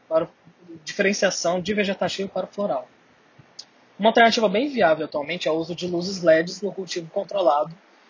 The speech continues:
como estufas e moringas. Além de servir como uma técnica fitossanitária eficiente, serve também para induzir fotoperiodismo positivo no cultivar, com a finalidade de aumentar a produt-, produtividade.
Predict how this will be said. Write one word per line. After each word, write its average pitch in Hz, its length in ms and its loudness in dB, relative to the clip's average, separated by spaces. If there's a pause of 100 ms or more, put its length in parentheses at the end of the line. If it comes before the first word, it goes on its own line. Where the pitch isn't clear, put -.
(180)
como 170 180 0
estufas 208 460 0
e - 20 0
moringas. 160 640 -2 (480)
Além 170 240 6
de 185 100 -2
servir 180 420 2
como 180 200 -4
uma 180 60 -4
técnica 170 460 -4 (220)
fitossanitária 170 680 2
eficiente, - 640 -6
serve 170 300 4
também 170 360 2
para 180 200 2
induzir 180 400 0
fotoperiodismo - 1900 0
positivo 175 720 0
no 151 80 -8
cultivar, 156 560 0 (400)
com - 60 0
a 156 60 2
finalidade 175 460 4
de 185 40 6
aumentar 214 480 4
a 214 60 2
produt-, 208 480 -6 (180)
produtividade. 147 760 -6